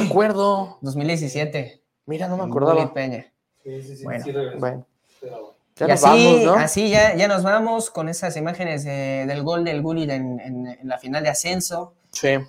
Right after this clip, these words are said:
Speaker 2: Allí al centro y de cabeza la metió el Gullit, el Gullit Peña. Un saludo a la Lupa, a Mauricio Negrete, y dice Gabriel Márquez, "No empieces, Gaboselli, tú ni viniste a jugar, tú ni viste jugar al Gullit verdadero". <laughs> Bueno, hay un saludo a,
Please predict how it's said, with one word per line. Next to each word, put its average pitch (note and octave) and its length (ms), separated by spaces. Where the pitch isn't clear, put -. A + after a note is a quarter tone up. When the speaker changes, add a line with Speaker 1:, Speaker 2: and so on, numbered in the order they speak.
Speaker 2:
Allí B2+ 180
al D3 120
centro D#3+ 340
y D#3+ 60
de B2+ 120
cabeza B2+ 380
la A#2 140
metió C3+ 340
el B2 140
Gullit, C3+ 340
el C3+ 120
Gullit C3+ 260
Peña. B2 340
Un F#3 120
saludo G3 420
a D3+ 120
la D3+ 180
Lupa, G3+ 720
a D#3 60
Mauricio D#3 340
Negrete, F#3 580
y D3 100
dice D3+ 260
Gabriel D#3+ 280
Márquez, F3+ 300
"No F3 80
empieces, F3 320
Gaboselli, E3+ 600
tú E3 100
ni E3+ 100
viniste D#3 300
a D#3 40
jugar, D#3 460
tú E3+ 100
ni F#3+ 120
viste G3 220
jugar D#3+ 240
al F3+ 120
Gullit F3 200
verdadero". C#3 600
<laughs> G3 1500
Bueno, C3+ 460
hay D3 180
un D#3 100
saludo D3 340
a, B2+ 300